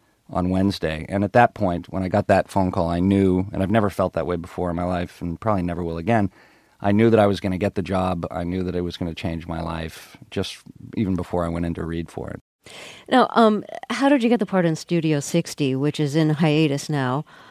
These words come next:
Speaker 2: hoping it comes back? Um, and on that you play, this is a, a, a, there's two movies that re-, there's two T V shows that recently premiered that are kind of like backstage at Saturday Night Live kind of shows. <clears throat> There's the comic one,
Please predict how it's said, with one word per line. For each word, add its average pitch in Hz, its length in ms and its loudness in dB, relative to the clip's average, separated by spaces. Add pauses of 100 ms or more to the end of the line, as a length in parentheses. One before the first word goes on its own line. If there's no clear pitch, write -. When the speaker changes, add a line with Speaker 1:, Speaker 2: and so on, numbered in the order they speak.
(220)
Speaker 2:
hoping 170 280 0
it 151 100 -2
comes 151 260 -2
back? 147 480 -2 (480)
Um, 175 400 4
and 202 220 4
on 233 140 8
that 262 200 6
you 240 80 2
play, 208 480 4 (240)
this 233 160 2
is 220 120 4
a, 214 80 10
a, 190 280 8
a, 170 380 6 (160)
there's 196 200 -2 (520)
two 262 160 8
movies 185 360 10
that 143 120 4
re-, 160 180 2 (120)
there's 208 180 2
two 247 160 0
T 233 140 4
V 180 120 6
shows 170 220 2
that 151 100 -2
recently 151 380 -2
premiered 139 520 0 (520)
that 165 140 4
are 156 80 4
kind 165 200 2
of 143 60 0
like 147 220 0
backstage 147 500 2
at 139 80 -2
Saturday 139 380 2
Night 131 200 2
Live 135 460 2
kind 135 240 -2
of - 80 -8
shows. 123 420 -2
<clears throat> - 40 -10
There's 139 480 -4 (320)
the 165 120 2
comic 175 400 4
one, 131 300 -2